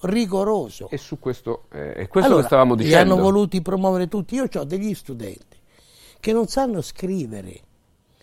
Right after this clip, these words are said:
Speaker 1: che non sanno pensare. Sa perché è importante studiare l'italiano al liceo? Non perché uno deve diventare Manzoni, ma perché serve per imparare a pensare. Ebbene, eh, questo è uno dei problemi,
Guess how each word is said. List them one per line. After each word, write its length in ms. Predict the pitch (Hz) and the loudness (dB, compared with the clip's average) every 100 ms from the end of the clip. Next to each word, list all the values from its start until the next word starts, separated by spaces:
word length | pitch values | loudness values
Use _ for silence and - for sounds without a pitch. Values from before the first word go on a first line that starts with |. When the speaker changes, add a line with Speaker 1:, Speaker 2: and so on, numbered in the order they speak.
| _ - - | _ -20 -2
Speaker 1:
che 140 | 208 | 2
non 160 | 220 233 | 4 2
sanno 380 | 277 302 262 196 | 2 4 2 0
pensare. 760 | - 233 202 - 226 156 120 | 0 0 0 0 0 -2 -4
Sa 200 | - 262 | 0 2
perché 260 | 233 170 175 | 0 0 -4
è 20 | |
importante 680 | 147 160 - 170 139 131 113 - - | -4 -8 -4 -4 -4 -8 -10 -16 -20
studiare 500 | - - 165 175 160 | -14 -6 0 2 2
l'italiano 600 | 151 143 143 160 143 120 | 0 -4 -4 -4 -4 -6
al 80 | 113 | -8
liceo? 540 | 110 107 127 95 - _ _ _ _ | -10 -10 -12 -12 -16 _ _ _ _
Non 180 | 240 254 | 0 4
perché 260 | 214 - 180 | 4 2 0
uno 120 | 160 | 0
deve 220 | 151 147 | 0 0
diventare 480 | 143 143 131 131 127 | -2 -4 -6 -8 -8
Manzoni, 560 | 120 110 107 104 95 - _ _ _ | -8 -10 -10 -12 -14 -20 _ _ _
ma 160 | - 160 | -4 -2
perché 280 | 185 165 185 | -2 -2 0
serve 340 | 233 240 196 | 2 2 2
per 160 | 175 170 | 0 -2
imparare 560 | 170 - 185 202 208 | -2 0 2 4 2
a 100 | 156 - - | 0 -6 -4
pensare. 880 | 202 170 139 - 175 110 95 101 - - - - - - | -2 -2 -6 -8 -8 -8 -10 -12 -14 -20 -20 -20 -20 0
Ebbene, 520 | 185 185 262 220 - - _ | 2 4 4 4 -2 -10 _
eh, 260 | - 185 - - _ - | -4 -4 -6 -20 _ 0
questo 360 | 320 302 - | 2 2 0
è 20 | |
uno 200 | 175 165 | -2 0
dei 160 | 151 143 | -2 -2
problemi, 500 | 151 165 170 151 | -2 0 0 -2